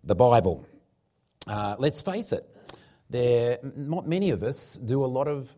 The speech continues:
reading these days, apart from, uh, you know, texts and, uh, short posts, and we like to watch videos. We like to watch, listen to lectures at double speed so that it doesn't have to take as long. Uh,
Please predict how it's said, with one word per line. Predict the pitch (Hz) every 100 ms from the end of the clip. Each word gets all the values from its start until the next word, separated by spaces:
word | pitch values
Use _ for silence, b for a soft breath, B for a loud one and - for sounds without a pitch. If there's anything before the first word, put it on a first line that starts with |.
| -
reading | 117 185 214 98 87
these | 104 98 85
days, | 95 80 64 - - -
apart | - 113 101
from, | - 110 95 90
uh, | 87 85 87
you | 101
know, | 95 110
texts | - 147 151 - - - - b b b b _
and, | 92 92 92
uh, | 90 87 82 80
short | - 151 143 135 -
posts, | 143 147 147 - -
and | 90 92
we | 170
like | 151 160
to |
watch | 147 131 127
videos. | 202 147 85 82 - -
We | 113
like | 120 123 -
to | 127
watch, | 113 123 131 -
listen | 139 151 143
to | 123
lectures | 147 - 107
at | 107 98
double | 135 135
speed | - 160 175 95 82
so | - 110
that | 107
it |
doesn't | 120 120
have | 123 123
to | 113
take | - 135 135
as | 123
long. | 165 147 92 B B B B B
Uh, | 113 117